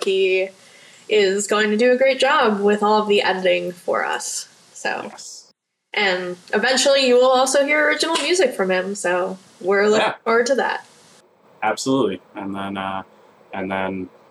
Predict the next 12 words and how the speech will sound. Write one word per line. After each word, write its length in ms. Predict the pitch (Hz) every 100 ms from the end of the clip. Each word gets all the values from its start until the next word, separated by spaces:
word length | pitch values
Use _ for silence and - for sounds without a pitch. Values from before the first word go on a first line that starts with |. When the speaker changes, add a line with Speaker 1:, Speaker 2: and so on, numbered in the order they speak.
| _ _ _ _
Speaker 2:
uh, 180 | 143 127
oh, 160 | 156 131
and 80 | 110
my 100 | 113
friend 280 | 156 131 -
Kim, 420 | 151 170 214 214 _ _ _ -
uh, 340 | 113 110 110
sent 320 | 104 - 117 117
me 360 | 113 110 107 113
a, 320 | 110 104 -
uh, 400 | 101 98 98 98 - - _ _ _ _ _ _ _ _ _ _ _ _
prototype, 840 | - - 143 156 156 - 135 139